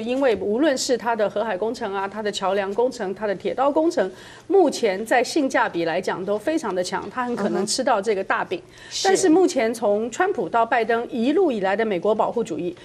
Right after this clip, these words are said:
Speaker 2: 嗯哼。
Speaker 1: 而他，而且他们已经，呃，多方显示他可以完全不顾W T O的规定。
Speaker 2: 是。
Speaker 1: 呃，所以说很可能呢，中国大陆不会在这一轮上面直接的获得公共工程的标案，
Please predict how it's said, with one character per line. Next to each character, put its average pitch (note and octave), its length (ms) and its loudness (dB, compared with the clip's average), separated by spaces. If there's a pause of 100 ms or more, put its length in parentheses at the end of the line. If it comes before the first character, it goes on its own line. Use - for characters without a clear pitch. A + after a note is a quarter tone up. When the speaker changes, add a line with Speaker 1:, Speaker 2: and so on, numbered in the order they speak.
Speaker 2:
嗯 G3 120 -2
哼。 G#3 40 4
Speaker 1:
而 C#4+ 80 6 (160)
他， F4 160 2
而 C#4 140 4
且 C#4 120 2
他 A#3 140 -2
们 B3+ 120 -2
已 G#3+ 40 -2
经， A#3 480 -4
呃， C#3+ 400 -4 (160)
多 F#4+ 240 4
方 F4+ 260 2
显 F3+ 280 0
示 B3 200 -4
他 A3+ 200 -2
可 A3+ 100 -2
以 G3 100 4
完 F#3 200 -2
全 G#3 180 -6
不 F3+ 80 -6
顾 F#3+ 220 -2
W F#3+ 300 -2
T A3 200 -4
O G#3 120 0
的 G3 120 0
规 B3 200 2
定。 B3+ 200 0
Speaker 2:
是。 - 320 0
Speaker 1:
呃， G3+ 140 -4
所 C#4+ 160 2
以 D4+ 100 4
说 C4 260 4 (260)
很 C4+ 200 2
可 - 200 2
能 A3+ 180 0
呢， A#3 220 0 (260)
中 F#4+ 160 4
国 E4+ 100 6
大 D4+ 180 4
陆 D4 120 6
不 A#3 240 0
会 E4+ 160 2
在 C4+ 200 2
这 C4+ 220 0
一 C4 100 -2
轮 G3+ 220 -4
上 C4 180 -4
面 A3 220 -4 (280)
直 B3+ 280 2
接 F4 240 2
的 C#4 100 4
获 A#3+ 240 4
得 F#3 220 2
公 D#4 240 0
共 D4 240 2
工 G3 240 0
程 F#3+ 180 -6
的 F3+ 80 2
标 F3 200 0
案， F3 200 -2